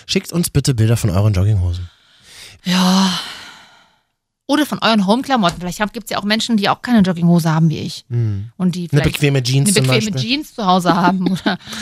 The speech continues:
Speaker 2: also, oder zu, also ich, als ich zum Beispiel meine Banklehre gemacht habe, ne, den ganzen Tag immer in, äh, Jackett rumlaufen musste und so Blusen und Stoffhosen,
Speaker 1: Ja.
Speaker 2: sah ich privat immer aus wie der letzte Husten.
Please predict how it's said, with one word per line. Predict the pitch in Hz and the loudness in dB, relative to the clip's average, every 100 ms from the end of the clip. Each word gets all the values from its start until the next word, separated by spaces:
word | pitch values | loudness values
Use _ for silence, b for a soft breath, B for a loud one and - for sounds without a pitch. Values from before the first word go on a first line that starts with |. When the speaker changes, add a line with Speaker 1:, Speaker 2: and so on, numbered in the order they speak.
| 175 B | -12 B
Speaker 2:
also, | 190 180 190 147 | -4 -2 -2 0
oder | 196 202 | 0 0
zu, | 226 - | -2 -6
also | - 247 233 | -6 -8 -12
ich, | - - _ _ | -16 -20 _ _
als | 254 - | -10 -10
ich | - | -8
zum | 220 | -6
Beispiel | - | -2
meine | 202 180 | 2 2
Banklehre | - 202 - 180 160 | 2 -2 -4 -4 -2
gemacht | 156 156 151 | -4 -4 -6
habe, | 160 165 | -6 -2
ne, | 202 | 0
den | 226 208 180 | 0 4 4
ganzen | 202 226 226 | 4 0 -8
Tag | 214 208 - | -12 -14 -8
immer | 214 208 | -6 -4
in, | 196 190 | -2 -2
äh, | - 185 175 - - - | -2 -2 -2 -4 -6 -6
Jackett | 190 160 196 294 - | -4 -2 -2 -2 4
rumlaufen | 190 170 175 | 4 4 2
musste | 180 190 - | 0 0 -4
und | 180 | -6
so | 170 | -6
Blusen | 175 240 269 208 | -8 -6 -2 0
und | 170 | -2
Stoffhosen, | 170 240 - 185 175 226 B 135 | 0 -2 0 -2 0 -2 B 0
Speaker 1:
Ja. | 143 110 B | 0 0 B
Speaker 2:
sah | - 190 | -2 -2
ich | - - | -2 -8
privat | - 180 220 233 | -6 -2 -2 -2
immer | 202 202 | -2 0
aus | 196 - | -2 0
wie | |
der | 202 | 0
letzte | 185 185 190 175 | 0 -2 2 2
Husten. | 180 | 2